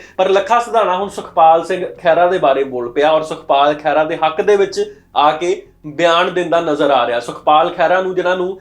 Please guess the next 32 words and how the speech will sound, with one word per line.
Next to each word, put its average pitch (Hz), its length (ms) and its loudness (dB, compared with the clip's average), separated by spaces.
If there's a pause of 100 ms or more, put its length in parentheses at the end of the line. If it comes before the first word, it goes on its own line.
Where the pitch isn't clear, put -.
(100)
ਲੰਘੇ 190 180 0
ਦਿਨ 254 180 0
ਅੱਧੇ 254 160 0
ਘੰਟੇ 240 260 0
ਦੇ 240 100 2
ਅੰਦਰ 233 240 0
ਅੰਦਰ 233 640 -2
ਸੁਖਪਾਲ 214 640 0
ਖਹਿਰਾ 226 220 0
ਨੂੰ 220 120 -2
ਗ੍ਰਿਫਤਾਰ 208 360 0
ਕਰ 190 200 -2
ਲਿਆ, 185 260 0
ਪਰ 196 160 -2
ਲੱਖਾ 180 360 -2
ਸਿਧਾਣਾ 208 380 -2
ਉਸ 170 280 -4
ਉੱਤੇ 180 240 -4 (120)
ਡਟ 165 260 -2
ਕੇ 190 140 -2
ਬੋਲਿਆ। 131 340 -2
ਆਓ 170 160 2
ਸੁਣਦੇ 214 360 0
ਹਾਂ 214 140 -2
ਲੱਖਾ 190 260 -2
ਸਿਧਾਣਾ 185 260 -2
ਦਾ 165 100 -4
ਇਸ 160 140 -8
ਬਾਰੇ 156 160 0
ਕੀ 156 140 -10
ਕਹਿਣਾ 123 220 -10
ਸੀ। - 160 -20